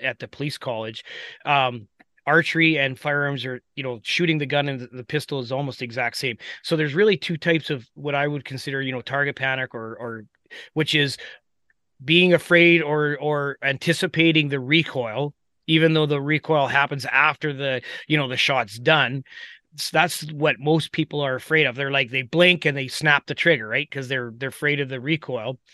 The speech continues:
But the type that I had is basically stemmed from what you're, you do, the way you do it.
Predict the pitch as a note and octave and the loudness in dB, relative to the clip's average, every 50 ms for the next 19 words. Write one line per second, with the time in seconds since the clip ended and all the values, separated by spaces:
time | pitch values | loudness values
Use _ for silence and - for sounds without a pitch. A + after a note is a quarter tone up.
0 | - - - - - _ - D#3+ B2+ C3+ D3 B2 - D#3 E3+ G#3+ A#3 _ - F3 | -20 -20 -20 -20 -20 _ -2 -2 -2 -2 -10 -8 -2 0 0 0 0 _ -6 -4
1 | D3 D3 C#3+ C#3+ D#3+ E3+ D#3 C#3+ C#3+ C3+ C3 C3+ C3 C3 C3+ B2+ A#2 A2+ D#3 F3 | 0 0 2 4 4 2 4 2 2 2 2 0 -2 -6 -12 -12 -8 0 2 2
2 | F#3+ F3 - G3+ F3+ E3+ E3+ D#3+ D3+ C#3+ C#3+ D3 - - - - - D#3+ D3+ D#3 | 2 2 -2 -6 -4 -2 -2 -2 -2 -4 -6 -10 -12 -10 -10 -4 -2 0 0 2
3 | E3 D#3+ - - D#3+ D3 C#3 C#3 B2 G#2+ A2+ C#3 D#3 D#3 D#3 E3+ C#3+ D3 D#3+ E3 | 0 -2 -2 -4 -6 -4 -4 -6 -6 -6 -2 0 0 0 0 -2 -2 -4 -2 -2
4 | D#3+ C3+ C3 C3 C3 C#3+ C#3 C#3 C#3 C#3+ C#3+ D3 C#3 C#3 C3+ C3 A2+ - | -2 -2 -4 -6 -4 -4 -4 -2 -2 -2 -2 -4 -4 -4 -6 -8 -8 -10